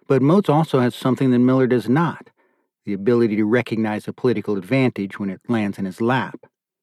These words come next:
"This is very vague," Miller says. "I think there's something to it," Moats responds. "If Hutchins thought it was vague, it would have never been sent."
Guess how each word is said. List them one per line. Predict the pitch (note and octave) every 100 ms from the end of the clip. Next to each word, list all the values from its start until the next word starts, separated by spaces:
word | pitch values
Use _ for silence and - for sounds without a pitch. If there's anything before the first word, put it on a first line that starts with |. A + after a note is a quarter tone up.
| _ _ _ _ _ _ _ _ _ _ _ _
"This | A2+ E3+ G#3
is | C#3
very | A#2 C#3+ C3
vague," | F#2+ C#3 D#3+ F#2 - _ _ _ _ _ _ -
Miller | A#2+ G#2 F2+
says. | - D#2+ _ - _ _ _ _ _ _ _ _ _ -
"I | A#2+ F3+
think | G3+ C#3+
there's | C#3 A2+
something | C#3 A#2 A#2 -
to | D#3 -
it," | - _ _ _ _ _ _ -
Moats | A#2 A2 -
responds. | G#2 - A2 F#2+ G2+ A#2 _ _ _ _ -
"If | C3+ -
Hutchins | E3+ F3 D3+ C3
thought | D#3+ C#3
it | C3
was | B2+
vague, | A#2+ D3+ B2+ A#2+ A#2+ _ _ -
it | C3+
would | F#3 E3+
have | C3+
never | D3+ C3+ A2+
been | A2+
sent." | - - C3+ -